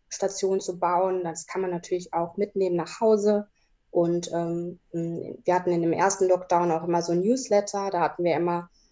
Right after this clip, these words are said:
Sachen, die die Eltern zu Hause mit den, äh, Kindern machen können. Da hatten wir natürlich dann auch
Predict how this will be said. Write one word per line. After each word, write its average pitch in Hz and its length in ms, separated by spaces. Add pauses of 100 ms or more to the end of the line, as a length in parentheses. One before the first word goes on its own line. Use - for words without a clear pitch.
Sachen, 208 340
die 175 80
die 175 100
Eltern 185 360
zu 175 140
Hause 185 300
mit 170 200
den, 170 260
äh, 165 100
Kindern 240 340
machen 208 200
können. 196 240
Da 165 100
hatten 170 200
wir 170 100
natürlich 170 420
dann 165 160
auch 170 260